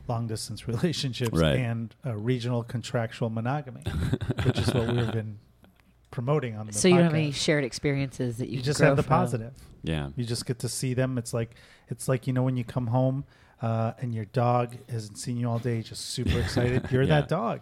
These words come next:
Speaker 1: You're like,
Speaker 2: Right.
Speaker 1: "I'm
Speaker 3: Again,
Speaker 1: so
Speaker 3: with the
Speaker 1: happy."
Speaker 3: excitement piece.
Speaker 1: Yeah.
Speaker 2: Especially
Speaker 3: Right.
Speaker 2: in a city where you can do shows, you know. That was
Speaker 1: Right.
Speaker 2: perfect. <laughs>
Speaker 1: Yeah. <laughs> So,
Speaker 2: Uh,
Speaker 1: but
Speaker 2: yeah.
Speaker 1: you, I mean, I know you're not, i-, i-, do you eventually see yourself getting married and having kids?
Speaker 2: I think, yeah,
Speaker 1: Still?
Speaker 2: I think I'm, uh,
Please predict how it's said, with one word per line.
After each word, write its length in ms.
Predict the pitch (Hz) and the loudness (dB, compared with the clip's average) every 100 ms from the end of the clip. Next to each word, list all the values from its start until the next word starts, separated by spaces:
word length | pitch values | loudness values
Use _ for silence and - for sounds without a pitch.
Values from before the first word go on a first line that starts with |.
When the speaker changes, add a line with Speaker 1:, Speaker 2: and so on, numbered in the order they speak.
| - | -6
Speaker 1:
You're 80 | 123 | -2
like, 100 | 127 | 2
Speaker 2:
Right. 220 | 85 78 | 2 2
Speaker 1:
"I'm 120 | 127 | -2
Speaker 3:
Again, 80 | 139 | -4
Speaker 1:
so 140 | - 139 | 0 2
Speaker 3:
with 60 | |
the 40 | 143 | 2
Speaker 1:
happy." 100 | 156 | 2
Speaker 3:
excitement 460 | 156 - 175 170 - | 2 2 0 -2 -8
piece. 120 | 160 | -4
Speaker 1:
Yeah. 220 | 233 170 | -2 -2
Speaker 2:
Especially 340 | - 120 175 110 | 2 2 6 6
Speaker 3:
Right. 40 | 101 | 6
Speaker 2:
in 20 | |
a 60 | 95 | 4
city 240 | 104 95 | 4 8
where 80 | 90 | 8
you 100 | 92 | 6
can 120 | 92 | 4
do 120 | 87 | 2
shows, 480 | - 90 92 62 - | 4 4 4 2 -2
you 80 | 67 | -6
know. 240 | 62 65 65 | -6 -6 -2
That 140 | - | 0
was 140 | - - | 0 0
Speaker 1:
Right. 0 | |
Speaker 2:
perfect. 540 | - - - - 190 190 - 226 - 285 - | 0 0 0 -2 2 0 4 4 6 4 4
<laughs> 0 | 330 | -2
Speaker 1:
Yeah. 80 | 285 - 330 | -2 -4 -8
<laughs> 520 | - - - - - - | -8 -16 -18 -20 -14 -2
So, 280 | - 170 | 6 8
Speaker 2:
Uh, 300 | 147 71 65 - _ | 6 -2 -10 -12 _
Speaker 1:
but 180 | 139 170 | 4 4
Speaker 2:
yeah. 60 | 170 220 | 4 2
Speaker 1:
you, 120 | 220 - | 0 -2
I 60 | |
mean, 100 | 165 180 | -2 0
I 80 | 160 | 2
know 160 | 180 | 4
you're 140 | 175 156 | 4 4
not, 340 | 151 135 131 - | 4 4 0 -6
i-, 100 | 147 - | -8 -8
i-, 80 | 123 - - 131 | -18 -16 -16 -6
do 140 | 147 | 0
you 220 | 151 156 - | 2 0 -2
eventually 640 | 127 113 143 147 - 143 | -6 2 4 4 2 2
see 280 | 127 143 143 | 2 -2 -2
yourself 420 | 147 143 156 147 | -2 -2 -2 -2
getting 240 | 160 156 156 | -4 -4 -6
married 220 | 160 160 | -8 -8
and 80 | 156 | -6
having 240 | 156 170 | -6 -8
kids? 260 | 165 180 180 | -10 -10 -2
Speaker 2:
I 80 | 107 | 2
think, 320 | 117 180 123 - | 6 6 4 0
yeah, 360 | 101 104 87 | 4 6 6
Speaker 1:
Still? 180 | 78 143 | 4 2
Speaker 2:
I 80 | 85 | 0
think 280 | - 135 - | 4 4 4
I'm, 220 | 90 87 - - 95 - - | 0 -2 -4 -8 -8 -8 -8
uh, 460 | 85 80 73 58 | -4 -2 -2 -6